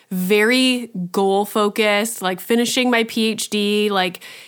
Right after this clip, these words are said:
getting scholarships and going to conferences. And then I have a baby at thirty-four, and like you said, it's the complete opposite. It's like,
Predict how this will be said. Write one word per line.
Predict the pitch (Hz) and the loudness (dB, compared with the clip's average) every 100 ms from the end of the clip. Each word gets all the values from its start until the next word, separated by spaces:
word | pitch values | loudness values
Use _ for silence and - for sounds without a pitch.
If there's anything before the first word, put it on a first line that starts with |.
| _ | _
getting | 240 247 | 0 0
scholarships | 240 - 233 220 220 - 226 214 202 | 0 0 0 2 0 0 0 0 -2
and | 202 196 | -2 2
going | 220 | 2
to | 247 | 2
conferences. | 240 233 226 233 226 226 220 214 - - - - - | 0 0 2 0 -2 0 0 0 -4 -18 -20 -20 -8
And | 202 214 | -2 0
then | 208 277 403 247 220 220 233 233 _ _ _ _ _ | 2 2 4 2 2 0 -4 -6 _ _ _ _ _
I | 202 | -2
have | 226 220 214 - | 0 0 0 0
a | 196 | -2
baby | 185 247 311 214 180 180 - | 2 2 2 2 2 2 0
at | 202 - | -2 0
thirty-four, | 214 208 190 - 330 233 185 190 190 | 0 0 -2 0 2 4 2 0 -2
and | 208 208 214 202 - _ | -2 0 0 -2 -6 _
like | 214 220 220 | 0 2 0
you | 208 | -4
said, | - 247 226 | 0 2 2
it's | - 202 - - - _ _ _ | -2 -4 -6 -12 -20 _ _ _
the | 233 | -2
complete | 226 247 226 262 247 - | 0 0 2 0 0 2
opposite. | 196 214 226 - 175 - - _ - | 0 2 -2 -4 -8 -8 -14 _ -4
It's | 233 | 0
like, | 247 240 233 220 | 2 2 0 -12